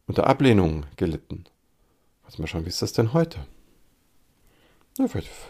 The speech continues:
kommt dir manchmal Ablehnung entgegen, aber es wird nicht mehr so schlimm, weil du ja irgendwie verinnerlicht hast, daran sterbe ich gar nicht und es muss mich ja nicht jeder mögen.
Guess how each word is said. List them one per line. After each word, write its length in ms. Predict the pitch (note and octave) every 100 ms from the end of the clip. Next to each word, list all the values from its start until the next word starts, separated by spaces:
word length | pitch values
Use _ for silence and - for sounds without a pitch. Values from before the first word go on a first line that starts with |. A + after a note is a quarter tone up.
| - - -
kommt 180 | D#3+
dir 60 | A3
manchmal 280 | G#3 D#3+ B2
Ablehnung 360 | F#2+ F#2 E2+
entgegen, 500 | - E2 E2+ D#2 A#2 - _ _ _ _ _ _ _ _ _ _ _ -
aber 100 | C3+
es 120 | -
wird 100 | F2
nicht 140 | E2+
mehr 100 | D#2
so 80 | D#2
schlimm, 400 | G2 F#3+ D#3+ D#2+ - _ _ _
weil 200 | E2+ D#2
du 200 | D#2+ D#2+
ja 220 | D#2 D2+ E2 -
irgendwie 340 | - E2+ F2
verinnerlicht 540 | F#2 - F#2+ G#2 G2 -
hast, 340 | A2 - - _ - _ _
daran 220 | - E2
sterbe 280 | E2 D3+ F3+
ich 100 | C3
gar 180 | - D#2+
nicht 280 | F#2+ A#2+ -
und 120 | F#2
es 100 | -
muss 160 | A2+ -
mich 80 |
ja 80 | F#2
nicht 160 | F#2 E2+
jeder 220 | G#2+ E2+
mögen. 360 | G2+ C#3+ G2